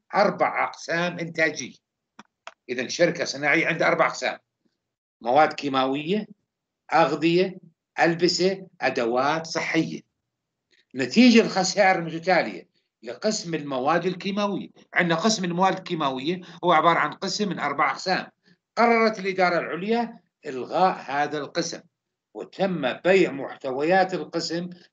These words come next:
بمليون دينار. وكانت القيمة الدفترية لأصول القسم ثمانمية ألف، ونسبة الضريبة أربعتاش بالمية. طبعا شو راح يظهر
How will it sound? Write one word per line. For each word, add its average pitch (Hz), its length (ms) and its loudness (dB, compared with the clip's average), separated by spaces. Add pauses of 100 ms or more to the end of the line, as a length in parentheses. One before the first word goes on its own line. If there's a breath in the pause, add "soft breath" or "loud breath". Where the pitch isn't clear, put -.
بمليون 135 680 -4
دينار. 123 560 -2 (340)
وكانت 160 580 0
القيمة 175 540 -2
الدفترية 139 840 -2 (280)
لأصول 139 460 2
القسم 175 600 2 (260)
ثمانمية 123 720 -2 (160)
ألف، - 360 -4 (400)
ونسبة 170 580 2
الضريبة 170 720 2 (180)
أربعتاش 139 840 2
بالمية. 139 460 -6 (640)
طبعا 135 500 0 (140)
شو 196 240 0
راح 214 180 6
يظهر 165 600 0